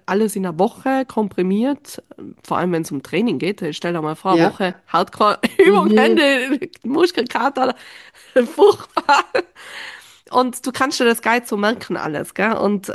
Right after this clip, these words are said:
Speaker 1: ja, und das war aber auch eine Entscheidung, die ich treffen haben müssen im Jahr davor oder treffen wollt,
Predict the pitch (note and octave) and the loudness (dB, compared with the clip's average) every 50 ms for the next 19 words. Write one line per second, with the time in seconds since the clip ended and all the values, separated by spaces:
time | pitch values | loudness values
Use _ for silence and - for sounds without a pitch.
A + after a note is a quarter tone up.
0 | - - G3 F#3+ F#3+ F#3+ F#3+ E3+ - - _ _ - G#3+ A3 G#3+ - A#3 G3 F#3 | -4 -2 0 0 0 0 0 -2 -4 -8 _ _ -6 -2 -2 -2 0 -2 -4 -2
1 | - A#3 A3+ - A#3 G#3+ F#3+ G3 - - B3+ D4 B3 D#3+ - F3+ F3+ F3+ - - | -2 -4 -2 0 0 0 0 0 -2 -2 0 0 0 0 -2 -6 -8 -8 -6 -6
2 | E3 F3 G3 A3 A#3 A3 F#3+ G#3 G3 G3 - - - G3 A3 - - A3+ A3+ A3+ | -4 -4 -2 -4 -4 -6 -6 -6 -6 -6 -6 -4 -4 -4 -4 -4 -4 -4 -2 -2
3 | A3 A3+ A#3+ C4 B3+ - - C#4 C4 B3+ A3+ A3 A3+ G#3 G#3 G3+ G3+ F#3+ - - | 0 0 0 -2 -2 -2 -2 0 0 0 0 0 0 0 0 -2 -2 -6 -4 -2
4 | - F3+ G3+ A#3 D4+ - - - - - - _ _ _ _ - - G3+ G3+ G3+ | 0 2 4 2 2 0 -4 -20 -20 -20 -20 _ _ _ _ -8 -4 -2 -2 -2
5 | G3 G3 - G3 G3 G3 - F#3 F3+ E3 F3+ F3 G3 A3+ D4+ F4 F4 - - - | -4 -4 -2 -4 -4 -4 -4 -8 -4 0 2 4 4 6 4 4 2 -2 -14 -18